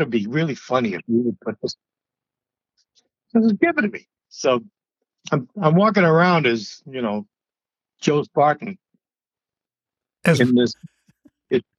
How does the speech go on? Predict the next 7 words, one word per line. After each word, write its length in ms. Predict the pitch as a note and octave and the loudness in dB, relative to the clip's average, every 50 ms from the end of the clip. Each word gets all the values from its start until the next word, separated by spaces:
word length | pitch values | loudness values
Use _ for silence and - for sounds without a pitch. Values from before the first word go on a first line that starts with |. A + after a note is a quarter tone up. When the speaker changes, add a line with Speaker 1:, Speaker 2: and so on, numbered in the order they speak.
| _ | _
Speaker 1:
uh, 300 | - A#2 A2+ A2 A2 G#2+ G#2+ - _ _ _ _ _ _ _ _ _ _ _ _ _ _ _ _ _ _ _ _ _ _ | -2 0 0 0 -2 -2 -4 -8 _ _ _ _ _ _ _ _ _ _ _ _ _ _ _ _ _ _ _ _ _ _
restaurant, 600 | D3 C#3 C3 B2 - - - G2+ G2+ G2+ G2+ F#2 F#2 | 0 0 0 0 -2 -6 -8 -8 -8 -8 -8 -4 -4
the 120 | A2+ G#2+ - _ | -6 -6 -4 _
Faces 520 | - E3 F3+ F#3+ - - C#3 B2 G#2 - A2 | 0 2 2 2 0 -2 -4 -6 -6 -6 -8
in 200 | G2+ G2+ F#2 - _ _ - | -8 -8 -8 -10 _ _ -4
Malden. 440 | B2 A#2+ B2+ C3+ C3+ A#2+ G2+ E2+ - _ _ _ _ _ _ _ - _ _ _ _ _ _ _ _ _ _ _ _ _ _ _ _ _ _ _ _ _ _ _ - | 0 2 2 2 2 0 -2 -8 -14 _ _ _ _ _ _ _ -20 _ _ _ _ _ _ _ _ _ _ _ _ _ _ _ _ _ _ _ _ _ _ _ 0
And 200 | D3+ D3+ C#3+ - | 0 0 0 -4